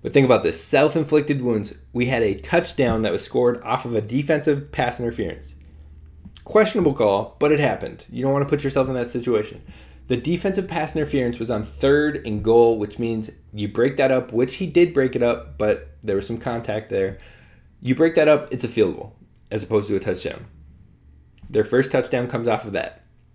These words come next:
Then they score a field goal following that on their next offensive drive because we go for it on fourth and one or fourth and two, I believe it's fourth and one,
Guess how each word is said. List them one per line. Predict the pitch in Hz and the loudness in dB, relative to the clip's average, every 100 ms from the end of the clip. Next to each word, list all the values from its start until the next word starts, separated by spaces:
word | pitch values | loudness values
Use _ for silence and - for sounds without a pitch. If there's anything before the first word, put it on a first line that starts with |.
| _ _ _ - _ - | _ _ _ -20 _ 4
Then | 135 170 123 127 - _ - - - _ _ - _ | 6 6 2 -6 -12 _ -20 -20 -20 _ _ -20 _
they | 113 | 0
score | 123 - 120 | 0 2 2
a | 101 | 2
field | - 185 160 | 6 6 6
goal | 104 95 110 | 4 2 -2
following | - 120 135 139 123 | -4 0 2 2 0
that | 127 143 - - - | 0 -2 -4 -10 -6
on | 113 | -2
their | 107 | 0
next | 110 127 - | 0 -2 -4
offensive | 110 113 110 107 | -4 -4 -4 -2
drive | 113 107 110 | -2 -2 -4
because | - 135 123 | -6 -4 -4
we | 123 | -4
go | 117 113 143 | 0 2 2
for | 143 151 | 2 2
it | 156 147 - - - | 2 0 -10 -16 -6
on | 101 101 | -6 -6
fourth | - 139 160 170 - - _ _ | 2 6 6 4 -2 -20 _ _
and | 135 120 | -2 0
one | 120 135 101 | 0 0 0
or | 92 | -2
fourth | 92 - 160 160 | -6 -4 -4 -2
and | 131 - | -6 -4
two, | - 139 92 92 | 2 2 2 -4
I | 92 | -10
believe | 107 123 131 | -2 2 2
it's | 117 | -2
fourth | - 113 | -4 -4
and | 110 | -4
one, | 104 85 | -6 -8